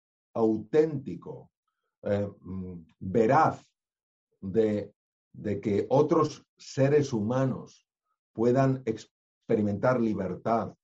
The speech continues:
puedan experimentar felicidad, alegría, gozo, etcétera, aquellas personas disfrutarán con eso. Aquellas personas que lo que quieren es controlar, dominar, mantener el poder, no podrán soportar la presencia de alguien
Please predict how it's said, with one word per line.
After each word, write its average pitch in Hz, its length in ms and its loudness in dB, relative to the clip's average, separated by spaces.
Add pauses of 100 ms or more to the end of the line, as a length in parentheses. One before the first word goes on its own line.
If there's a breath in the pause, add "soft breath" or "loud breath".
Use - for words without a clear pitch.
(180)
puedan 120 200 2
experimentar 117 560 0
felicidad, 104 800 -2
alegría, 98 640 0
gozo, 117 340 0
etcétera, 151 520 -4 (680)
aquellas 107 380 -2
personas 143 420 2
disfrutarán 117 680 0
con 131 160 0
eso. 156 340 -4
Aquellas 120 480 0
personas 147 680 -2 (360)
que 113 100 0
lo 107 100 0
que 117 140 -2
quieren 131 300 2
es 139 140 -2
controlar, 131 760 0
dominar, 101 760 0
mantener 98 640 -2
el 147 160 2
poder, 127 440 0 (680)
no 101 160 -4
podrán 143 360 2
soportar 135 600 0
la 156 180 0
presencia 90 800 -8 (320)
de 98 200 0
alguien 110 600 0